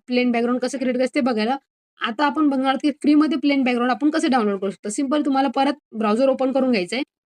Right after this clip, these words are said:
ब्राउझर ओपन केल्यानंतर आता इथे काय करायचं, तुम्हाला इथे सर्च करायचं आहे प्लेन बॅकग्राऊंड. ओके, प्लेन बॅकग्राऊंड इमेजेस असं सर्च केलं तरी पण चांगला प्रकारचा रिझल्ट तुम्हाला भेटून जाईल. इमेजेसवर क्लिक करायचं, इमेजेसवर क्लिक केल्यानंतर फ्री पिक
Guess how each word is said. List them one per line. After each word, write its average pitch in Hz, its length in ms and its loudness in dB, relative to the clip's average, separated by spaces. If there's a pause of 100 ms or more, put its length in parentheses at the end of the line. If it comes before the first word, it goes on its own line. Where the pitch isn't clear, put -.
(160)
ब्राउझर 233 380 2
ओपन 302 260 2
केल्यानंतर 285 300 2
आता 285 120 0
इथे 285 140 2
काय 277 160 -2
करायचं, 247 240 -4
तुम्हाला 226 200 -2
इथे 254 140 -4
सर्च 262 280 -4
करायचं 214 340 -2
आहे 320 80 0 (920)
प्लेन 254 360 0 (840)
बॅकग्राऊंड. 202 520 -2
ओके, 240 240 -4
प्लेन 269 320 -2
बॅकग्राऊंड 269 320 0
इमेजेस 262 320 0
असं 277 220 -4
सर्च 262 160 -4
केलं 269 200 -2
तरी 277 120 0
पण 277 180 -2
चांगला 247 280 0
प्रकारचा 247 380 -2
रिझल्ट 240 220 0
तुम्हाला 240 240 2
भेटून 240 260 2
जाईल. 247 140 0 (360)
इमेजेसवर 240 500 0
क्लिक 269 240 -2
करायचं, 240 280 0
इमेजेसवर 233 420 0
क्लिक 254 200 0
केल्यानंतर 247 300 0
फ्री 269 240 -2
पिक 302 180 0